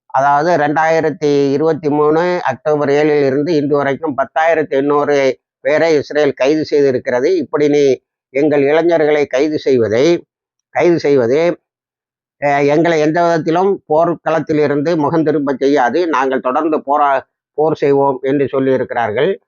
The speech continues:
அடுத்தது இன்னொரு உண்மை வெளியே வந்திருக்கிறது. அது என்னவென்று சொன்னால், இந்த ஹெரிடைம் ஜூஸ் இருக்கிறாங்க பாருங்க,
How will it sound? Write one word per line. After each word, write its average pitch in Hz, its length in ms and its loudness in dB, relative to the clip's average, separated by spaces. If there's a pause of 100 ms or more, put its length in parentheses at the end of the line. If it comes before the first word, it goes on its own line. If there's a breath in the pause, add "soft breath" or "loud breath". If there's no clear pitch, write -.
(200)
அடுத்தது 160 480 0
இன்னொரு 175 340 2
உண்மை 170 280 2
வெளியே 156 320 2
வந்திருக்கிறது. 139 640 -2
அது 143 160 0
என்னவென்று 143 460 0
சொன்னால், 127 420 0 (320)
இந்த 127 240 -4
ஹெரிடைம் 175 480 2
ஜூஸ் 156 380 -2
இருக்கிறாங்க 120 540 -2
பாருங்க, 92 260 -6